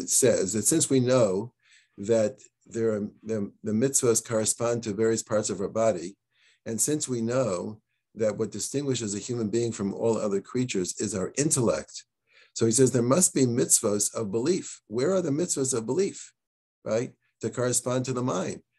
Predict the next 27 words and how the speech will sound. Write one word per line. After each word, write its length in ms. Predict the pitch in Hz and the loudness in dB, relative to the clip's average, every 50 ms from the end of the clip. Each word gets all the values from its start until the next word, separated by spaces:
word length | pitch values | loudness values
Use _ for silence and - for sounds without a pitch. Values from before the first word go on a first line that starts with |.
| _ _ | _ _
The 60 | 107 107 | -8 -4
one 240 | 113 127 151 175 | -2 0 0 0
thing 280 | 170 - - 156 160 147 | -2 -2 -4 -4 -2 -2
that 120 | 135 113 | -2 -2
dis-, 240 | 113 107 - - - | -2 -4 -4 -6 -6
that 240 | - 113 98 - - | -6 -6 -8 -6 -8
distinguishes 580 | 110 107 - - 143 156 143 127 117 113 98 113 | -8 -8 -4 -4 -2 0 2 2 2 0 -2 -2
a 40 | |
human 260 | 107 117 127 127 120 113 | 0 0 0 0 0 2
being 240 | 127 135 147 131 | 0 0 0 -2
from 200 | 127 123 107 104 | -2 -2 -2 -2
everything 500 | 104 104 - 113 107 - - 120 120 135 | -2 -4 -4 -6 -8 -6 -6 -2 0 0
else 300 | 190 190 165 127 - - - _ _ _ _ _ _ _ _ | 0 0 0 0 -2 -4 -6 _ _ _ _ _ _ _ _
is 420 | - 113 110 110 110 101 - - _ _ _ _ - | 0 2 2 2 2 0 -2 -6 _ _ _ _ -2
our 140 | 113 113 | -2 0
mind, 500 | 113 120 135 160 180 180 117 73 69 - _ - | 2 2 2 2 2 2 0 -2 -6 -12 _ -10
is 80 | 101 110 | -6 -4
our 140 | 113 120 | -2 0
intellect. 400 | 151 190 202 185 175 131 - - _ _ _ _ _ _ _ _ | 0 0 0 2 0 0 -2 -4 _ _ _ _ _ _ _ _
So 200 | - - 110 104 | -4 -2 -2 0
where 260 | 107 127 143 165 170 | 2 2 2 2 2
are 60 | 160 | 0
the 80 | 151 135 | 0 0
mitzvahs 400 | 135 147 147 - 147 131 131 139 | -2 -2 -2 -4 -4 -4 -4 -4
of 60 | 120 127 | -4 -4
the 100 | 143 151 | -2 -4
intellect? 460 | 175 175 - 151 131 107 - - | -4 -4 -4 -6 -6 -6 -8 -10